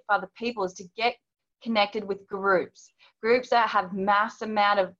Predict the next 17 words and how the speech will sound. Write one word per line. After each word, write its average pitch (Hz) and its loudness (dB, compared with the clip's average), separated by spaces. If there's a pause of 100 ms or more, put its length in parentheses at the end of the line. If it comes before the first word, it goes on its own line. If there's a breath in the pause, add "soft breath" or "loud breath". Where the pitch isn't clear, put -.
(200)
same 214 0
like-minded 196 2
people, 214 -4
like 196 0
the 185 -6
Heart-Centered, 185 -2
Soul-Driven 175 -4
Entrepreneurs 175 -4
group 240 -4 (380 soft breath)
by 185 2
Natasha 180 -4
Corbin. 185 0 (240)
Hope 226 -2
I 196 0
got 175 -2
that 151 0
right. 147 0